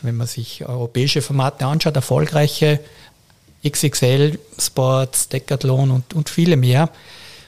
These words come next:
Preis ist das Thema. Und, äh, das stimmt in Österreich nicht oder nicht nur. Also in Österreich gibt es schon eine Zielgruppe, die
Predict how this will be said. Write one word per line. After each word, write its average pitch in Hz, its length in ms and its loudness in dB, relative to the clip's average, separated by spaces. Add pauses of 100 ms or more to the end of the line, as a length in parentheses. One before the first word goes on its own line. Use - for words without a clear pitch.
(160)
Preis 127 480 -2
ist - 260 -4
das 117 120 -2
Thema. 101 360 0 (840)
Und, 120 160 -8 (240)
äh, 117 260 2 (220)
das - 140 0
stimmt 180 280 -2
in 139 100 2
Österreich 151 800 -2
nicht - 580 0 (160)
oder 120 180 0
nicht 127 340 2
nur. 127 360 4 (540)
Also 127 140 -10
in 120 80 -6
Österreich 147 420 0
gibt - 220 -4
es - 40 -2
schon 143 160 4
eine 156 280 4
Zielgruppe, 165 720 -2
die 147 480 2